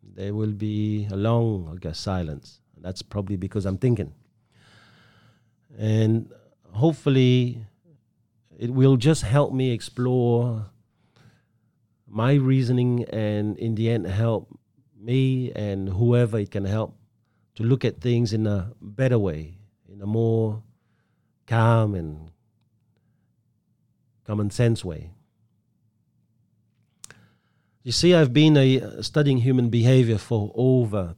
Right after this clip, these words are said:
thirty years. At first, I was probably trying to study myself. I was <laughs> trying to understand my own behavior first.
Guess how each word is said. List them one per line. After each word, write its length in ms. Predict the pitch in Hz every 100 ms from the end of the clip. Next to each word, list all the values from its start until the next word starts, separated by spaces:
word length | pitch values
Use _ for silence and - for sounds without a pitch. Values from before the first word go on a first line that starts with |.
| -
thirty 200 | 98 90
years. 440 | 87 69 60 - _ _ _ _ _ _ _ _ _ _ _ _ _ _ -
At 140 | 98
first, 380 | - 127 143 135
I 20 |
was 220 | 120 110
probably 400 | - 127 123 127
trying 340 | - 123 131 123
to 400 | 120 120 113 98 95 107 _ _
study 720 | - - - 113 123 131 127 -
myself. 600 | 98 104 - 165 - -
I 100 | 98
was 260 | 95 - -
<laughs> 80 | -
trying 200 | 110 110
to 140 | 113
understand 560 | 104 104 98 - 107 107
my 380 | 101 101 101 95 _ _ _ -
own 600 | 127 123 120 104 87 82 90
behavior 460 | 101 92 107 101 95
first. 560 | - 131 - - -